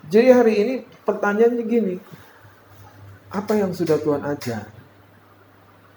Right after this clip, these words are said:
Informasi apa yang sudah Tuhan turunkan waktu kita berdoa tentang sesuatu? Kalau belum ada informasi, jangan-jangan kitanya bukan Tuhannya pasti.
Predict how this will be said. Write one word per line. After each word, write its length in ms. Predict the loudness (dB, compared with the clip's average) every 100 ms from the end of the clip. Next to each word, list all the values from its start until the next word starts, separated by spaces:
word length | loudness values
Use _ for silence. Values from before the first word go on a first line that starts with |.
| _ -20 -20 _ _ _ -20 -8
Informasi 640 | -6 -2 0 2 2 2
apa 180 | 2 2
yang 140 | -2 0
sudah 240 | 2 2
Tuhan 300 | 2 -2 0
turunkan 580 | 0 2 2 0 -4 -4 -8 -16 -16 -16 -18 _ _ -20 -12 -2
waktu 320 | -2 -2 -4 0
kita 240 | 4 6
berdoa 320 | 6 8 6
tentang 320 | 6 0 -2
sesuatu? 580 | -2 -2 -2 -2 0 0 -2 -18 -20 -20 -20 -18 -18 -20 -20 _ -20 -20 -20 -20 -20 -20 -20 -20 -20 -20 -20 -20 -20 -20 -20 -20 -20 0
Kalau 240 | 6 8
belum 240 | 10 10 8
ada 160 | 4
informasi, 880 | 4 4 2 4 4 2 0 -4 -4 -14 _ -20 -20 -20 _ _ -20 -14
jangan-jangan 880 | -12 -10 -8 -8 -8 -10 -12 -12 -12
kitanya 560 | -10 -6 -6 -6 -6
bukan 320 | -6 -6 -6 -8
Tuhannya 480 | -8 -8 -8 -10
pasti. 320 | -10 -16 -16